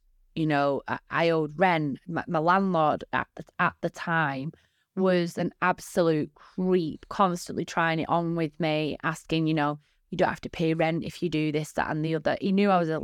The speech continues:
he knew I did lap dancing as well. Um, so yeah, obviously, if that kind of thing happened now,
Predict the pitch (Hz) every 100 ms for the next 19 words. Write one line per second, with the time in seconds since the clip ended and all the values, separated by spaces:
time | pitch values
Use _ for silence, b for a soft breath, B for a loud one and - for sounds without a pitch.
0 | - 180 170 180 170 147 156 180 - 160
1 | 151 - 151 147 170 147 92 _ _ _
2 | _ _ _ - 175 175 170 170 165 160
3 | - _ _ _ _ - - 285 277 269
4 | - 202 311 320 - _ _ _ b -
5 | 240 269 - 165 - 190 - - - 208
6 | 185 170 160 165 170 160 165 170